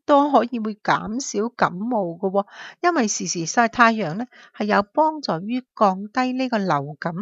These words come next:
病毒同埋其他時時見到嘅呼吸系統嘅疾病嘅危害嘅。嗱，研究嘅認為呢，保持體內高水平嘅維生素 D 呢，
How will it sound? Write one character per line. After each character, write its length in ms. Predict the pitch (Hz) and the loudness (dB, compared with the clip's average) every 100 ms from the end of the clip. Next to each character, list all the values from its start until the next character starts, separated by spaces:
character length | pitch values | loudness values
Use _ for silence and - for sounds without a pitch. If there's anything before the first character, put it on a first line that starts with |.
| 247 | -2
病 300 | 240 165 160 | 0 0 0
毒 140 | 185 - - - - | -2 -4 -20 -20 -14
同 160 | - | -4
埋 140 | 185 165 | -2 -2
其 260 | - 170 | -2 -6
他 160 | 156 277 | 0 0
時 200 | 285 196 | 0 -6
時 180 | - 175 | -6 -8
見 260 | - 208 | -6 -6
到 120 | 196 180 | -4 -4
嘅 180 | 226 | -4
呼 300 | 208 - 277 | -8 -8 -12
吸 120 | 277 - | -4 -4
系 380 | - - 170 | -4 -6 -6
統 280 | 160 151 160 | -4 -6 -4
嘅 120 | 220 | -6
疾 160 | - 175 - - | -4 -6 -8 -6
病 160 | 151 | -6
嘅 200 | 147 160 | -4 -6
危 220 | 156 143 | -6 -8
害 360 | 135 - 185 156 | -8 -6 -6 -6
嘅。 220 | 160 170 - _ _ - - - | -4 -6 -6 _ _ -20 -20 -6
嗱， 120 | 196 | -4
研 320 | 196 185 190 | -4 -6 -8
究 260 | 196 262 254 | 0 0 0
嘅 120 | 247 | -4
認 220 | 233 190 | -4 -4
為 200 | 185 160 | -4 -4
呢， 140 | 175 285 - _ _ _ | -4 -6 -10 _ _ _
保 240 | 220 262 | -2 -2
持 240 | - 240 170 | -2 -2 -2
體 340 | - 165 202 | -2 0 0
內 320 | 285 226 185 _ | -2 -2 -2 _
高 160 | _ 294 285 285 302 294 | _ 0 0 -4 -6 -12
水 540 | - - 175 165 220 | -10 -4 -2 -2 -8
平 340 | - 233 147 143 | -4 -4 -4 -8
嘅 220 | 208 190 | -6 -2
維 320 | 185 143 143 | -2 -2 -6
生 280 | - 277 285 | -6 -6 -6
素 360 | - 226 196 196 - | -2 0 -2 -4 -4
D 300 | 277 285 | -2 -2
呢， 100 | 285 | -2